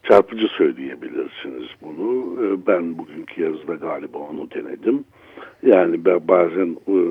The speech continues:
hani kendi kendiniz, e, için değil, bir uyarı olsun diye de, e, sert söylüyorsunuz. Gördüğünüz şeyi çıplak bir şekilde gözünüzün önüne gelen manzarayı başkaları da görsün istiyorsunuz.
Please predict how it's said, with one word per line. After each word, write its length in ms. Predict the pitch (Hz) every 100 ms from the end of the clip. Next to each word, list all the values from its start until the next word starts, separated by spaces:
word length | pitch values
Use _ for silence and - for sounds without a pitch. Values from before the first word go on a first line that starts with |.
| 73 78
hani 220 | 87 87 82
kendi 360 | - 85 92
kendiniz, 580 | - 92 90 87 90 87 85 76 78
e, 320 | 87 76 69 -
için 360 | - 95 92
değil, 300 | 95 92 80 76 85
bir 100 | 85
uyarı 280 | 101 95 107
olsun 600 | 113 98 92 - 120 87
diye 220 | 69 67
de, 220 | 64 64 - - - - - - -
e, 200 | 95 80 67 - - -
sert 200 | 85 -
söylüyorsunuz. 840 | - 76 - - 73 - 95 120 -
Gördüğünüz 560 | 98 87 90 95 98 -
şeyi 220 | - - 90
çıplak 540 | - - 113 - 85
bir 120 | 85 - - _ - - - - -
şekilde 600 | 110 - 104 95 107 95 - _
gözünüzün 580 | - 92 92 98 95 104
önüne 320 | 95 98 107
gelen 440 | 95 87 - - - - - -
manzarayı 880 | 82 90 90 82 78 71 78 98 151
başkaları 500 | 127 - - 107 123
da 60 | 131
görsün 560 | 110 117 101 - 107 92
istiyorsunuz. 800 | - - - - - - 147